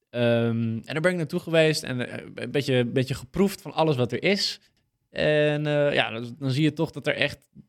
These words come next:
zoveel is wat je nog niet kent. En zoveel mogelijkheden en zoveel verschillende stijlen.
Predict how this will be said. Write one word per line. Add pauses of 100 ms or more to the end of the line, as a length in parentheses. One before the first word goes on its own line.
zoveel
is
wat
je
nog
niet
kent.
En
zoveel
mogelijkheden
en
zoveel
verschillende
stijlen.